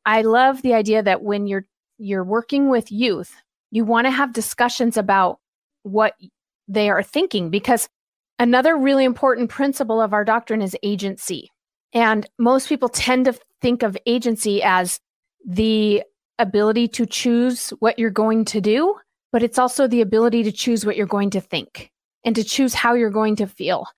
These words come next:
and to choose how you're gonna respond to any particular situation. And that level of agency is a skill that our youth can develop. They're open to it, but we have to offer it to them.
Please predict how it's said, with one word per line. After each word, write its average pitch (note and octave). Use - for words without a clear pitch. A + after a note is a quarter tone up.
and A3+
to A#3
choose C4+
how B3
you're B3
gonna A3+
respond G#3
to G#3+
any G#3+
particular G3+
situation. F3+
And A3+
that A3
level G#3+
of D4
agency D#4+
is G#3
a G#3+
skill B3
that A3
our F#3+
youth C#4
can B3
develop. G#3+
They're A3+
open B3
to D#4
it, F#4+
but A#3+
we C#4
have C4+
to -
offer G3+
it -
to F#3+
them. -